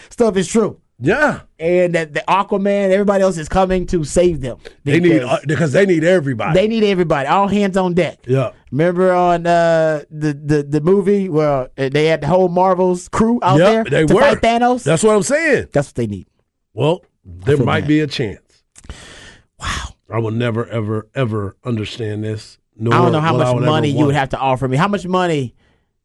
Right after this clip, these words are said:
Speaker 1: could I offer you to go into a submarine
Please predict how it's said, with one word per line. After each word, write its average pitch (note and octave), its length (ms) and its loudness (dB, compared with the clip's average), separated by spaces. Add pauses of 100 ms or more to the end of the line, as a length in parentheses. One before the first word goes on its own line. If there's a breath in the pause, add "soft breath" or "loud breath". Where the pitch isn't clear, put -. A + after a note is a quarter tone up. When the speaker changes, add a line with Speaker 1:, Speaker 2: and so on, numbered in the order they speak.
(200)
Speaker 1:
could D3+ 120 2
I D3 80 2
offer D3+ 260 0
you D3 140 2
to C3+ 60 0
go C3+ 480 0
into B2+ 480 -2
a A#2+ 100 0
submarine C3 880 -2